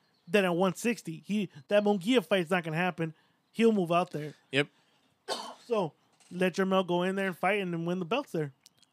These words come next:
Speaker 2: There's one guy I do want him to fight, if possible, first fight at one sixty. If, if
Speaker 1: Chris Eubank?
Speaker 2: No.
Speaker 1: Oh.
Speaker 2: If Canelo goes with Bivol,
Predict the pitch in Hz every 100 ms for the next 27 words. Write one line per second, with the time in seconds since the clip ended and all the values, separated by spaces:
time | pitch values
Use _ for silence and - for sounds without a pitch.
0 | _ 202 170 151 175 156 147 131 127 151
1 | 139 127 120 113 117 123 113 110 113 -
2 | 113 - 120 - 113 - 117 107 110 -
3 | 101 - 98 _ _ _ _ _ _ _
4 | _ _ _ _ _ _ _ _ _ _
5 | _ _ _ _ 160 160 - - - _
6 | _ - 190 180 - 110 - _ _ _
7 | _ _ _ _ _ _ _ _ _ -
8 | 170 175 180 226 - _ _ _ - 110
9 | - _ - 143 - _ _ _ _ _
10 | _ _ _ _ _ _ - - - 131
11 | 180 175 170 156 151 139 131 131 127